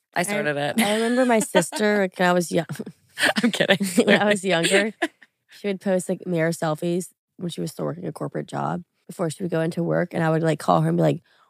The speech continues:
Speaker 2: "Why are you posting mirror selfies? That is so weird." And now here I am, like, posting a mirror se-, selfie, like, every second I,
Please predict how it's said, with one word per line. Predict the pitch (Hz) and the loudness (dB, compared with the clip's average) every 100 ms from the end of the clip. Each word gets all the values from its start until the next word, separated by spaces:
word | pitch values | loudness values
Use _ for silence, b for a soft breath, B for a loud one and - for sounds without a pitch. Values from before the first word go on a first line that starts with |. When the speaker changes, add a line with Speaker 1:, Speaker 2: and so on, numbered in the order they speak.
| b | b
Speaker 2:
"Why | - 165 165 180 226 | 0 4 4 2 0
are | 240 | -2
you | 262 277 | 0 -2
posting | 185 170 151 175 170 175 | 2 2 2 0 0 2
mirror | 156 147 | 2 2
selfies? | - 139 131 147 | 0 -2 0 0
That | 175 | 2
is | 190 | 0
so | - - 190 160 175 202 - | -2 0 4 4 4 2 0
weird." | 190 190 196 117 107 151 - b b b | 0 4 4 4 2 0 -4 b b b
And | 190 | 0
now | 175 165 | 4 4
here | 175 175 | 4 4
I | 170 | 2
am, | 165 | 2
like, | 175 156 | 0 2
posting | 165 156 180 | 0 0 0
a | |
mirror | 160 156 156 | 0 0 -2
se-, | - - - | -2 -4 -4
selfie, | 170 160 170 | -8 -4 -2
like, | 160 | -2
every | - 165 170 | -2 -2 0
second | 160 151 156 | -2 0 0
I, | 151 | 0